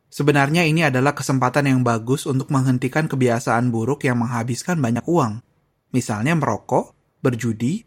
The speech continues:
atau mabuk-mabukan. Dengan begitu, keuangan dan kehidupan Anda bisa menjadi lebih baik. Lima, lebih memperhatikan hal-hal rohani. Nasihat Alkitab.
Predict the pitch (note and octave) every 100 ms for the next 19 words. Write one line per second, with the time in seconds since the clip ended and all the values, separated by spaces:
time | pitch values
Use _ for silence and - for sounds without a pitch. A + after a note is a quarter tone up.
0 | _ _ - G#2 F3+ F3+ C3 B2 B2+ A2
1 | B2+ - G2 A2+ - _ _ _ _ _
2 | _ - C3+ B2+ B2 C#3 A#3 C3 A#2 C3
3 | _ _ - C3+ B2+ C3+ D3 F3+ D#3 C3+
4 | C3 A#2+ C3+ D3 G3+ F#3+ C3 B2 B2+ C3
5 | C3 A#2+ A#2 A2+ B2 A#2 A2+ B2 G2+ G#2+
6 | A2+ _ _ _ _ _ _ _ _ _
7 | _ _ _ _ _ _ _ _ _ D3
8 | D#3 B2 E2+ - _ _ _ _ C#3+ C#3
9 | G#3 F#3 D3 C3+ C3+ C3 C3+ D#3+ D#3+ C#3+
10 | B2 A#2+ C3+ B2+ A#2 C3 B2+ G#2+ A2+ _
11 | _ _ _ _ _ _ _ _ _ _
12 | _ _ _ _ _ _ _ - C3 -
13 | D3 D#3+ D3 A#2+ - - F#2+